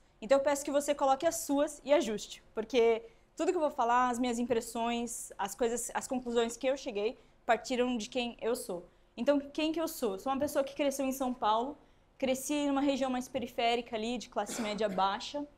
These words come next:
Eu sempre tive aptidão pra aprender novos idiomas, eu tenho facilidade com isso. Às vezes, ouvindo, eu já começo a pegar outros idiomas, é uma coisa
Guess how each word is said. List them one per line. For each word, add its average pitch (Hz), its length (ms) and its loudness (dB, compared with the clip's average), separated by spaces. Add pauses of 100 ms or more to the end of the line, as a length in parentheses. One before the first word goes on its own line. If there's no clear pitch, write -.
(400)
Eu 233 100 0
sempre 349 220 -4
tive 311 340 2
aptidão 254 540 2
pra 262 220 4
aprender 254 320 0
novos 247 180 -2
idiomas, 240 380 -2
eu 220 60 -8
tenho 254 160 -4
facilidade 254 640 -2
com 190 60 -8
isso. 175 100 -14
Às 196 80 -6
vezes, 214 140 -2
ouvindo, 254 600 0
eu 269 60 2
já 262 100 -2
começo 247 340 -4
a 254 40 -10
pegar 233 360 2
outros 240 240 -4
idiomas, 226 440 -2
é 208 60 0
uma 214 120 -8
coisa 233 340 -2